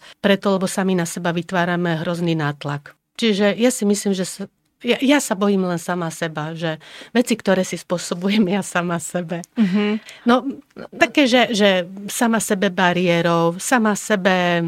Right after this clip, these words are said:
Speaker 1: tým, kto ma bičuje, ak niečomu poháňa. To všetko nejako smeruje vždy len ku mne.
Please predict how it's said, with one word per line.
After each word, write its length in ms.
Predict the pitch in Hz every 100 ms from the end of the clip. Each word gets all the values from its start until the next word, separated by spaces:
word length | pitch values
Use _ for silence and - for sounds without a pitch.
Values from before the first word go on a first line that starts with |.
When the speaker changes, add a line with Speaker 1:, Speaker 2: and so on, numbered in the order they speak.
| 170
Speaker 1:
tým, 240 | - 208 185
kto 240 | - 208
ma 240 | 190 185 185
bičuje, 640 | 190 196 202 - 196 185
ak 320 | 180 180 175
niečomu 480 | 180 175 190 175 175
poháňa. 720 | 185 165 170 165 170 165 170 - _ -
To 80 | 277
všetko 360 | - 302 269
nejako 320 | 233 226 220 214
smeruje 400 | 220 220 214 185
vždy 320 | 185 196 160
len 40 | 160
ku 80 |
mne. 320 | 185 160 156